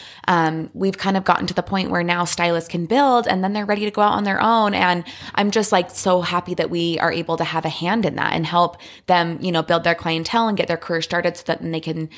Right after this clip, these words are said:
go off on their own and do great things. So it's never a bad thing. I'm never offended when people leave, but I wish I knew going into it that turnover is normal because I feel like it's kind of a stigma in our industry that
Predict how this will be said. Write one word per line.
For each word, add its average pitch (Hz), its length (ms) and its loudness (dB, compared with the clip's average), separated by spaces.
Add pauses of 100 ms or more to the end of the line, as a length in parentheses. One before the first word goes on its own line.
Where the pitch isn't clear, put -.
(140)
go 180 100 2
off 165 180 2
on 160 100 0
their 160 160 0
own 156 100 -2
and 151 100 -4
do 156 140 -2
great 147 280 -4
things. 156 300 -6
So 160 360 2 (280)
it's 202 200 0
never 208 260 2
a 214 60 4
bad 175 260 2
thing. 180 160 0
I'm 170 80 -2
never 170 220 -2
offended 170 400 -2
when 196 120 -4
people 208 320 -6
leave, 214 360 -4
but 165 300 4 (300)
I 196 120 2
wish 202 240 2
I 208 100 2
knew 175 220 0
going 170 260 2
into 165 220 0
it 170 140 0
that 165 140 2
turnover 165 380 0
is 160 100 0
normal 156 340 2
because 180 260 -2
I 160 80 2
feel 165 140 -2
like 175 180 0
it's 208 120 -2
kind 156 260 0
of 156 100 0
a 156 60 0
stigma 143 680 0
in 151 240 2
our 143 180 0
industry 156 600 -2
that 156 320 2